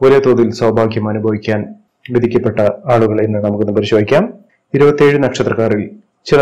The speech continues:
നക്ഷത്രക്കാർക്ക് ചില സമയങ്ങളിൽ അവരുടെ ഗ്രഹസ്ഥിതിയുടെയും അവരുടെ ദശാകാലത്തിന്റെയും മറ്റുള്ള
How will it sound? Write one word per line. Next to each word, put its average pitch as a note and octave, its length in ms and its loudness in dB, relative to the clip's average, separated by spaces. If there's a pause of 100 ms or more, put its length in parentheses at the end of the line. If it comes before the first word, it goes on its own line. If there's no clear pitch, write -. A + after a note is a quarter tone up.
നക്ഷത്രക്കാർക്ക് A#2 580 0 (280)
ചില B2+ 100 4 (140)
സമയങ്ങളിൽ A2 460 0 (260)
അവരുടെ A2+ 260 2 (160)
ഗ്രഹസ്ഥിതിയുടെയും A2+ 800 2 (480)
അവരുടെ D3 260 2
ദശാകാലത്തിന്റെയും A2+ 840 2 (340)
മറ്റുള്ള B2 280 0